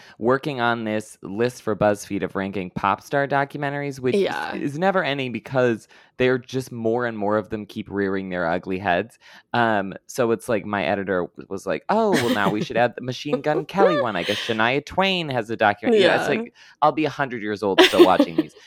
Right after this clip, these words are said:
Speaker 2: <laughs>
Speaker 1: Um, but Taylor Swift is obviously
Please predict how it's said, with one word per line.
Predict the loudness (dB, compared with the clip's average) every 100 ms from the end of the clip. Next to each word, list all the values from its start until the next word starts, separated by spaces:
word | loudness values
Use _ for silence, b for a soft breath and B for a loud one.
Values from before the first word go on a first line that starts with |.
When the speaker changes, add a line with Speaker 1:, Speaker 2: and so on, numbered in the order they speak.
| B
Speaker 2:
<laughs> | B _
Speaker 1:
Um, | 4 4 2 -2 -10 b b _
but | 4 6 6 4 -2 B B B B B -12 -2 4
Taylor | 6 4 2
Swift | 2 4 4 -2 -12
is | -6 4
obviously | 6 6 0 -2 -4 -2 -4 -8